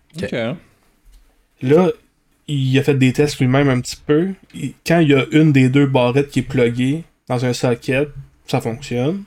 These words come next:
Speaker 1: Mhm.
Speaker 3: Il y a pas de trouble. Quand il y a, dans le fond, la barrette de ram originale qui venait avec l'ordi, puis une des Corsair, ça fonctionne aussi.
Speaker 1: Il y en avait juste une originale ?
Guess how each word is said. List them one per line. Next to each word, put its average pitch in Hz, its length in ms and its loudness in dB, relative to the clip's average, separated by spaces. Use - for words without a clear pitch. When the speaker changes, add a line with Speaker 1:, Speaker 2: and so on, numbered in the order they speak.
Speaker 1:
Mhm. 98 400 -4
Speaker 3:
Il 139 40 0
y - 20 0
a 123 40 -2
pas 120 140 -4
de - 60 -8
trouble. 165 400 -2
Quand 165 120 2
il 151 120 4
y 135 60 4
a, 139 240 4
dans 135 100 -2
le 120 40 -2
fond, 139 200 2
la 123 160 2
barrette 127 320 2
de 131 80 2
ram 135 240 2
originale 131 480 0
qui 131 120 -8
venait 127 100 0
avec - 140 -8
l'ordi, 131 520 -2
puis 143 340 -6
une 147 180 4
des 135 100 2
Corsair, 139 460 -2
ça 135 120 0
fonctionne 135 360 2
aussi. 131 380 -2
Speaker 1:
Il 104 60 0
y - 20 2
en 113 60 2
avait 120 200 4
juste 131 260 -2
une 196 100 0
originale ? 156 480 -2